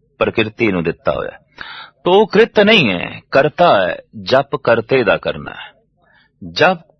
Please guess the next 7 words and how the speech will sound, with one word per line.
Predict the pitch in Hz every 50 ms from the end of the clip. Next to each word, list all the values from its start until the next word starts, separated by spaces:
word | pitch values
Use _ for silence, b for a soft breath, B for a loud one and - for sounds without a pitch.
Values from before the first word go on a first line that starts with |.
| _ _ _ _ -
ਅੰਮ੍ਰਿਤ | 117 113 123 131 139 151 - -
ਵੇਲੇ | 131 113 101 95 95 117 135 113
ਕਰਨਾ | - 92 82 85 82 80
ਹੈ। | 82 80 78 - _ b b b b b b b b b b b b -
ਹਰ | - - - 151 180 190 190 160
ਬੀਜ | 123 104 113 113 117 127 139 135 135
ਦੇ | 113 98 98 92 92 92 98 -